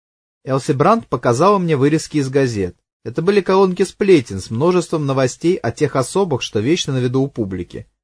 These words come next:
Много завуалированных клеветнических измышлений, по всей вероятности, высосанных из пальца. Что за подрядчик, как дурак, пребывает в раю, не ведая, что его жена наняла частного детектива, следившего за ним два месяца,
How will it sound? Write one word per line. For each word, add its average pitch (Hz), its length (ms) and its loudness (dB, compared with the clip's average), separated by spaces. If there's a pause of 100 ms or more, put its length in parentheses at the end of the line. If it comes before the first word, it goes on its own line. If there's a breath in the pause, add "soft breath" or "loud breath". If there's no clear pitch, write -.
(200)
Много 175 440 0
завуалированных 139 800 2
клеветнических 135 1000 -4
измышлений, 107 840 -4 (360)
по 120 120 -2
всей 135 220 -2
вероятности, 143 680 0
высосанных 127 560 -4
из 123 160 -4
пальца. 90 560 -6 (840)
Что 143 100 -2
за 175 120 0
подрядчик, 170 580 2
как 123 180 -2
дурак, 139 360 2
пребывает 120 480 2
в - 40 -4
раю, 139 340 2
не 101 220 -6
ведая, 139 320 0
что - 180 -4
его 120 140 0
жена 131 380 0
наняла 117 340 -2
частного 135 420 -2
детектива, 135 680 -2 (220)
следившего 147 600 -2
за 139 140 0
ним 151 160 0
два 120 160 0
месяца, 120 640 -4